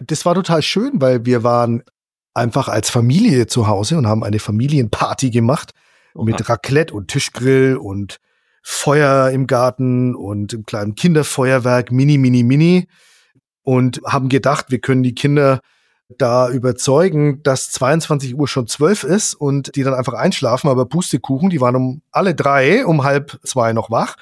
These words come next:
Speaker 1: Also war es eine richtige Familienparty.
Speaker 2: Sehr
Speaker 1: Und es
Speaker 2: gut.
Speaker 1: war dann ganz schön, also ganz, ganz ruhig, im Gegensatz ja zu dir. Du hast ja nicht ruhig gefeiert,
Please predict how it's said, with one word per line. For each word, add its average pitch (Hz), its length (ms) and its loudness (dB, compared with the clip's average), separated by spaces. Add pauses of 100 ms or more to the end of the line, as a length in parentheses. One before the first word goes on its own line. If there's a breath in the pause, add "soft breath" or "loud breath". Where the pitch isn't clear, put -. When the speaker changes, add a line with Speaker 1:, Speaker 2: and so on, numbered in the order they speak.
(520 loud breath)
Speaker 1:
Also 139 280 0
war 123 120 2
es 123 120 -4
eine 123 120 -2
richtige 113 400 -4
Familienparty. 143 920 -4
Speaker 2:
Sehr - 0 - (480)
Speaker 1:
Und 160 120 2
es 180 80 2
Speaker 2:
gut. 151 40 2
Speaker 1:
war 165 80 4
dann 165 120 4
ganz 160 180 0
schön, 113 260 0
also 131 320 -2 (180)
ganz, - 460 -8
ganz 120 240 -6
ruhig, 185 220 2
im 160 100 2
Gegensatz 156 440 2
ja - 100 0
zu 208 160 -2
dir. 220 280 0
Du 117 140 0
hast 131 220 -2
ja 120 80 -2
nicht 123 480 -6
ruhig 127 300 0
gefeiert, 123 580 -4